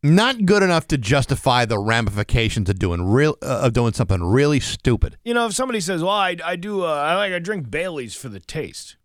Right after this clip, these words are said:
Speaker 2: Well, what if it didn't have any alcohol in it? Would you still drink it?
Speaker 1: No.
Speaker 2: No, of course not. It's all about the,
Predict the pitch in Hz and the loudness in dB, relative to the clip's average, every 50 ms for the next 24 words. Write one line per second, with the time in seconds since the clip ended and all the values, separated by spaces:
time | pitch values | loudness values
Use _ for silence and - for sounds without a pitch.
0 | _ _ _ _ - 151 156 165 180 180 160 165 175 165 175 165 170 165 165 165 | _ _ _ _ -6 -4 -2 -2 -2 -4 -6 -8 -8 -8 -8 -8 -6 -8 -8 -8
1 | 156 147 147 156 165 160 - 87 78 71 55 52 60 53 - - - 85 80 76 | -8 -8 -8 -8 -10 -10 -12 -14 -16 -16 -16 -18 -20 -20 -20 -20 -18 -16 -16 -14
2 | 76 - - 120 110 104 101 117 135 147 175 180 - 104 110 117 131 175 202 - | -14 -10 -8 -8 -8 -6 -6 -8 -8 -8 -8 -6 -4 -2 -2 0 0 0 0 0
3 | 330 - - 104 107 107 104 - - 226 254 233 - - - 92 - - - - | 0 0 2 2 2 0 0 0 0 0 0 0 -2 -6 -8 -10 -14 -14 -16 -16
4 | - - 127 - - 180 165 208 226 240 233 233 190 147 117 - 156 156 170 180 | -10 -10 -10 -8 -8 -8 -4 -2 0 0 0 0 -2 -2 0 -2 0 2 2 0
5 | 180 - - 135 131 127 120 110 98 | -2 -4 -12 -10 -8 -6 -6 -6 -8